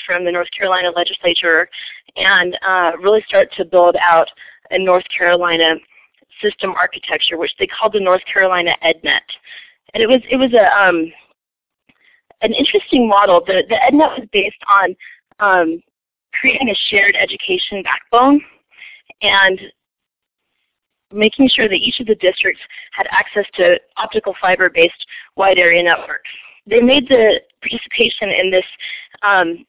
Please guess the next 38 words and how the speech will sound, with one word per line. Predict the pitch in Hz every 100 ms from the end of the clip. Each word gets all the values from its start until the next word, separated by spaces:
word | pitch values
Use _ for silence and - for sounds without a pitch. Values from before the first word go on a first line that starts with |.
| _
new | 208 202 214 214 226 - _ - _ -
network | 202 - 185 -
architecture | 185 - 196 185 -
completely | 180 202 - 240 160 190
voluntary | 175 175 - - - - - - - -
so | -
that | 196 -
districts | 220 - 226 -
could | - -
sign | - 233 226
up | 214 - - -
if | 202 -
they | 220
wanted | 226 214 202 -
to, | 170
which | 214
was | 269 240
interesting | 277 349 247 202
because | - 214
it | 196 -
built | 196 202
a |
market | 196 180 185 185
rate | 180 180 185 - - - -
into | - 208 220
the, | 196 185 175
um, | 185 165 165 165 _ _ _ _
equation, | - - 202 214 170
and | 156
districts | 180 - 214 214
could | - 196
shop | - 202 - - - - - - _ -
for | 208
a | 185
better | - 254 302
rate | 185 165 - -
if | -
they | 202